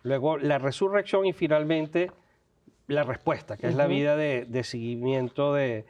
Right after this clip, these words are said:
Speaker 1: del Señor. Lo que nos comentaba el padre Catalá,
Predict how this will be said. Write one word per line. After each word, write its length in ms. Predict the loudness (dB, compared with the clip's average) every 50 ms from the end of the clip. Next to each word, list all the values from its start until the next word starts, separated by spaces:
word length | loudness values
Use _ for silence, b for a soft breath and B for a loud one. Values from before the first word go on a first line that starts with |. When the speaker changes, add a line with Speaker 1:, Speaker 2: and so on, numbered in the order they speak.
| b b b b b
Speaker 1:
del 140 | -6 -6 -4
Señor. 420 | -4 -4 -2 0 2 2 2 0 -4 _ b b b b b b b b
Lo 160 | -4 -4 -2
que 120 | 0 0 0
nos 180 | 2 0 -2
comentaba 500 | -2 -2 -2 0 0 0 2 2 2 2
el 80 | 2 0
padre 500 | 0 0 2 2 2 2 2 2 0 0
Catalá, 680 | 0 0 0 2 2 2 2 4 2 2 2 0 -2 -4